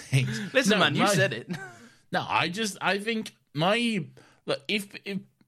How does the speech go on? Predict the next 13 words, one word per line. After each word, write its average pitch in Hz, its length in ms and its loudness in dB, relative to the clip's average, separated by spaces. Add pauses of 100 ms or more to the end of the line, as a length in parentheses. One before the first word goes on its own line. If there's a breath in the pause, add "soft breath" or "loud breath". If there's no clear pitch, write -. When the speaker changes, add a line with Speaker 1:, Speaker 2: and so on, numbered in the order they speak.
(320)
Speaker 1:
I 160 100 2
think 220 240 0
Big 214 220 0
Finish 214 300 0
has 202 100 -2
put - 160 2
out 143 160 0
some 143 400 -4
interesting, 135 840 0 (720 loud breath)
uh, 113 380 0
stories 98 600 -2
and 95 180 -2
some, 98 360 -4